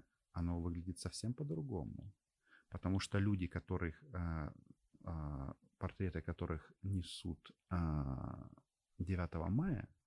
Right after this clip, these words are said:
они умерли и погибли давно. Давно. Вторая мировая война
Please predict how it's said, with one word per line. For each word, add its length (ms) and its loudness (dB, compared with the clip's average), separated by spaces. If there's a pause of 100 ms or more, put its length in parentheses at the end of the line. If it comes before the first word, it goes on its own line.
(640)
они 240 6
умерли 420 6
и 80 2
погибли 420 2
давно. 480 6 (760)
Давно. 480 10 (380)
Вторая 360 12
мировая 480 10
война 400 8